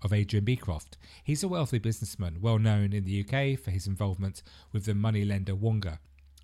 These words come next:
and a donor to the Conservative Party. On the twenty-second of March,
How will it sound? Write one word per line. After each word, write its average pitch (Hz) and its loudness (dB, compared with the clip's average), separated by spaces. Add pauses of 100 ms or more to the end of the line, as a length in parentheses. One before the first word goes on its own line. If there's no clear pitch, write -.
and 101 0
a 101 0
donor 101 0
to - -8
the 90 -6
Conservative 92 -6
Party. 82 -10 (2000)
On 127 0
the 120 -2
twenty-second 196 -2
of 120 2
March, 95 -2